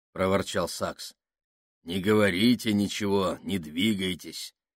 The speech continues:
ни черта не делаете". "А что нам делать?" —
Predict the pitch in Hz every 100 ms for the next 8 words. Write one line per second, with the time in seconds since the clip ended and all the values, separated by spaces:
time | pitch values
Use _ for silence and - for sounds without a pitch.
0 | _ _ _ - 98 - 110 101 - -
1 | 120 110 101 78 95 101 92 80 - 73
2 | _ _ _ _ _ _ _ _ _ _
3 | 95 - 131 139 143 127 143 117 82 -